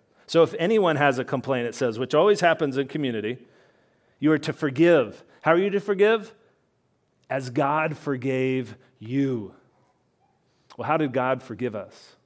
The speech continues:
God forgave us undeservedly. God forgave us unconditionally.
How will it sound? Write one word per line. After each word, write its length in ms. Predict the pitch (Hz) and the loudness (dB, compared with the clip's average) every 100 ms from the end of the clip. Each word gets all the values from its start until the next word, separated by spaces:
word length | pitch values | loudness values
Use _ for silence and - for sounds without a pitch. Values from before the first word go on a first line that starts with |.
| _ _ _ _ _ _ _ _ _ _ _ | _ _ _ _ _ _ _ _ _ _ _
God 220 | 139 151 | 2 2
forgave 400 | 147 147 147 160 | 2 -2 2 2
us 280 | 143 131 - - 147 | 2 0 -2 -8 -4
undeservedly. 840 | 156 135 123 117 131 135 107 92 - _ _ _ _ _ _ _ - _ _ _ _ _ _ _ _ _ _ _ | -4 -4 -6 -4 -4 -6 -8 -12 -16 _ _ _ _ _ _ _ -20 _ _ _ _ _ _ _ _ _ _ _
God 180 | 139 143 | 0 0
forgave 280 | 143 139 147 | 2 0 0
us 100 | 127 | 0
unconditionally. 960 | 151 139 131 123 143 - 131 107 92 | -2 -2 -4 -4 -4 -4 -6 -6 -10